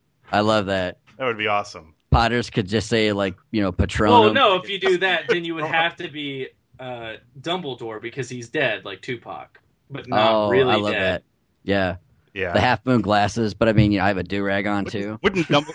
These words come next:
Speaker 2: wouldn't Dumbledore's, wouldn't Dumbledore's Tupac tattoo just say cock?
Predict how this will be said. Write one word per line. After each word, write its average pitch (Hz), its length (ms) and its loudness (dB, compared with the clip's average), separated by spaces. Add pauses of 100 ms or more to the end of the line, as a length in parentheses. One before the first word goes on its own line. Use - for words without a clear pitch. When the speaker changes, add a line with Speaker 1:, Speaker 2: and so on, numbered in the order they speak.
Speaker 2:
wouldn't 175 240 -4
Dumbledore's, 147 720 6
wouldn't 143 300 -2
Dumbledore's 123 640 2 (100)
Tupac 127 360 2
tattoo 123 280 0
just 113 160 -4
say 107 140 0
cock? 101 440 -2